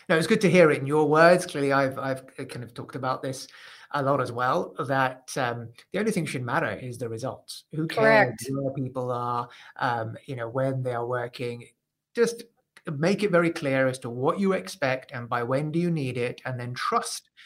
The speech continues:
Speaker 1: your employees and your team members to deliver. Treat everyone like adults. Um, and I don't know whether you saw the little, little skit video I made in terms of
Speaker 2: Mm-hmm.
Speaker 1: it, it's bizarre how college students and university students have a lot more autonomy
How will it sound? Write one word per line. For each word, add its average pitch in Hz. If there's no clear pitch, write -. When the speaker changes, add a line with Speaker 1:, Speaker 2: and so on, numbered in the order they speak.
Speaker 1:
your 151
employees 139
and 127
your 127
team 123
members 117
to -
deliver. -
Treat 170
everyone 139
like 110
adults. 180
Um, 127
and 127
I 131
don't 135
know 127
whether 120
you 123
saw 135
the 139
little, 135
little 131
skit -
video 165
I 156
made 151
in 135
terms 139
of 139
Speaker 2:
Mm-hmm. 147
Speaker 1:
it, 170
it's 131
bizarre 160
how 127
college 208
students 143
and 147
university 160
students 139
have 139
a 143
lot 165
more 147
autonomy 147